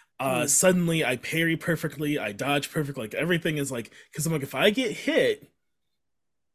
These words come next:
Speaker 1: that's it. I can no longer do this and I have to start over." Um, and it feels like on a tabletop, it can be more,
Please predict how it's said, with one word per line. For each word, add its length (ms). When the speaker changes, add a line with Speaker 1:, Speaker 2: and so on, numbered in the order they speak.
Speaker 1:
that's 420
it. 280
I 120
can 180
no 160
longer 340
do 160
this 220
and 80
I 60
have 180
to 60
start 260
over." 480
Um, 560
and 100
it 80
feels 200
like 100
on 100
a 40
tabletop, 540
it 60
can 180
be 200
more, 1160